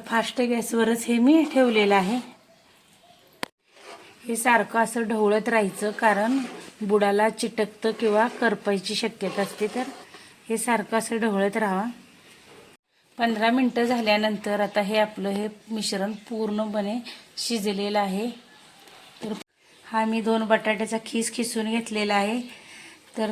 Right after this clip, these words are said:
तो पूर्ण असा मी पिळून घेतलेला आहे. तर मी हा ह्याच्यामध्ये हा खीस पूर्ण टाकते आणि हे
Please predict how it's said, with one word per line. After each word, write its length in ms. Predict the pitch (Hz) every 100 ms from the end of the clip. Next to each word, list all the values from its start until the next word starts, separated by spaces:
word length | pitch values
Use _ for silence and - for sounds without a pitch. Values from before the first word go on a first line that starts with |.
| 214
तो 80 | 247 247
पूर्ण 300 | 240 240 226
असा 220 | 240 240 226
मी 160 | 226 247 -
पिळून 320 | 254 226 226
घेतलेला 440 | 240 240 208 202 196
आहे. 240 | 185 233 247 - - _ - - - - - - _ _ _ _ - - - - - - - -
तर 140 | 220
मी 160 | 214 226
हा 180 | 220 226
ह्याच्यामध्ये 720 | 262 240 220 220 214 240 277 - - - - - - -
हा 140 | - 214 214
खीस 220 | 233 -
पूर्ण 340 | - 208 208 208
टाकते 400 | - 311 - 196 185 - - - - - - - - - - - - - - - _ - - - - - - - - - - - - - - - - - - - - - - 208
आणि 160 | 202
हे 180 | 196 247